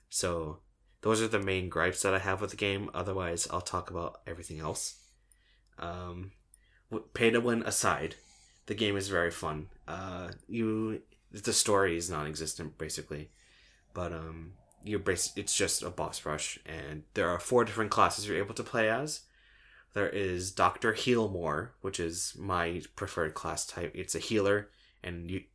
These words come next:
pretty good damage dealer, all things considered, but it's primarily a healer class.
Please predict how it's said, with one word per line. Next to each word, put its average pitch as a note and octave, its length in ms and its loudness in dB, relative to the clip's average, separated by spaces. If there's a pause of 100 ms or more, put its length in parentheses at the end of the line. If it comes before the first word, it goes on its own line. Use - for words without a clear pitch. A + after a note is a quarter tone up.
(160)
pretty C#3 360 4 (120)
good G#2+ 240 2
damage F#2 380 -2
dealer, A#2+ 520 4 (100)
all G#2 120 2
things A2 320 0
considered, A#2 500 2
but F2+ 160 0
it's F#2+ 140 -2
primarily F#2 560 2
a D#2 40 -2
healer G#2+ 280 2
class. G#2+ 500 -2